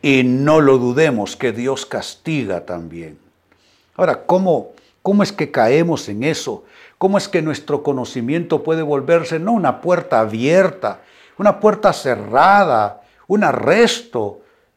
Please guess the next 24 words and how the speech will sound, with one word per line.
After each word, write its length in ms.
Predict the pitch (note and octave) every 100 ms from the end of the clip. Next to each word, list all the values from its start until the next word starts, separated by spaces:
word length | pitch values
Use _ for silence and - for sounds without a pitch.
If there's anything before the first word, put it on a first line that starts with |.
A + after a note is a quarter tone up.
| _
eh, 300 | G#2 G#2 A2
una, 480 | F3 F#3+ D#3 D3 - - _ -
una 280 | E3 D#3+ D3
falta 800 | - - G3 A3+ F#3 - C3
o 100 | B2+
negación 680 | B2+ C3 B2+ - F#3 A#3+ A#3
de 80 | D#3+
opor-, 320 | C#3+ C3+ A#2+ C#3
eh, 120 | C3
de 200 | C3 C3+
oportunidad 960 | - B2+ - B2+ A#2+ D3+ F#3 E3+ C3+ - _ _ -
para 220 | C#3 C#3
con 140 | D3
los 160 | D3 D3
demás? 600 | E3+ G3 A3 - - - _ _ _ _ - _ -
Sucede, 560 | - C#3 - F3 F3
número 360 | E3 E3 D#3+ D3+
uno, 280 | E3 F3+ E3+
si 200 | - C3
usamos 500 | - F3+ F3+ E3+ D#3+
ese 200 | C#3+ D#3+
conocimiento 800 | D#3+ D3 - D3 E3+ E3 C#3+
para 180 | C3 A#2+
humillar, 720 | B2 B2 A#2 A#2+ D#3 C3 -